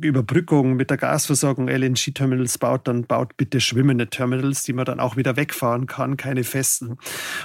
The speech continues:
Und da lohnt sich der Blick zum Port of Rotterdam, also dem Hafen von Rotterdam, der halt wirklich auch mit Pipeline-Anbindungen Richtung, ähm, Großbritannien denkt und halt auch Terminals baut, die zukunftsfähig sind. Also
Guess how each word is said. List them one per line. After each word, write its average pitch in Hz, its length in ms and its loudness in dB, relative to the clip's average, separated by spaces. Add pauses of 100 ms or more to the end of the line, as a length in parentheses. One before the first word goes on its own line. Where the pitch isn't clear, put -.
Und 131 480 2
da 139 240 4
lohnt 135 320 2
sich - 160 -4
der 135 120 2
Blick - 500 -2
zum 131 760 0
Port 135 300 -2
of 143 220 -4
Rotterdam, 131 560 2
also 123 240 -2
dem 120 200 -4
Hafen 127 280 0
von 131 160 0
Rotterdam, 123 400 0
der 123 160 0
halt 123 180 -2
wirklich 143 300 -2
auch 123 200 0 (460)
mit 143 640 2
Pipeline-Anbindungen 139 1160 2 (120)
Richtung, 135 400 -2 (180)
ähm, 131 560 -2 (640)
Großbritannien 131 960 2 (280)
denkt 143 400 2
und 131 260 0
halt 131 180 2
auch - 160 -2
Terminals 127 520 0
baut, 131 220 -2
die 127 80 0
zukunftsfähig 131 800 -2
sind. 127 300 0
Also 127 260 0